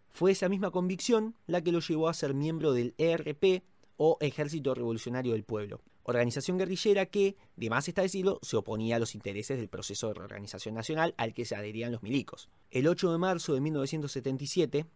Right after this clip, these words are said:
Jorge Moura es secuestrado en la casa que sus padres tenían en Citibel, localidad aledaña a la ciudad de La Plata. Todo esto enfrente de su familia. Marcelo escribió sobre este episodio lo siguiente.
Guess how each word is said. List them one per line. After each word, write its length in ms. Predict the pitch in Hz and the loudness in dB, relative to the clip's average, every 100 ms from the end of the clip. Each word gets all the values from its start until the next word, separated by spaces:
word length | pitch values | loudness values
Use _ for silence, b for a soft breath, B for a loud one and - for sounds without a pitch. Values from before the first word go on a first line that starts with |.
| - | -8
Jorge 340 | - 151 156 | -2 0 0
Moura 340 | 156 170 165 - | 0 0 0 0
es 140 | 143 | -4
secuestrado 640 | - 131 113 - 156 160 156 | -4 -4 -6 -2 2 2 0
en 140 | 123 | -2
la 80 | 117 | -4
casa 300 | 127 127 131 | -4 -4 -6
que 100 | 123 | -6
sus 140 | 113 - | -10 -6
padres 360 | 127 127 117 | -2 -2 -4
tenían 320 | 123 113 117 | -6 -4 -4
en 120 | 113 107 | -6 -8
Citibel, 440 | 107 117 107 90 _ - | -6 -4 -4 -6 _ -14
localidad 540 | 92 107 110 110 110 - | -10 -8 -6 -6 -6 -6
aledaña 640 | 110 113 120 123 127 135 | -6 -4 -4 -2 -2 -4
a 100 | 113 | -6
la 80 | 107 | -8
ciudad 200 | 113 104 | -10 -10
de 40 | |
La 80 | 101 | -10
Plata. 320 | 110 95 - - _ _ _ _ _ _ _ | -10 -10 -14 -20 _ _ _ _ _ _ _
Todo 180 | 120 131 | 2 4
esto 200 | 131 147 | 2 0
enfrente 340 | 120 117 117 | 0 0 -2
de 60 | 110 | -2
su 100 | 107 | -4
familia. 440 | 123 147 117 107 - _ _ _ _ _ | 0 2 2 -2 -10 _ _ _ _ _
Marcelo 640 | 160 190 175 185 170 160 - | -2 0 2 2 4 0 -4
escribió 500 | 139 143 139 139 139 | -6 -2 2 2 2
sobre 260 | 131 120 | 0 -2
este 120 | 120 120 | -2 -6
episodio 560 | 110 - 117 117 - | -4 -2 2 2 0
lo 160 | - 110 | -4 -8
siguiente. 500 | - 107 - - | -8 -12 -12 -16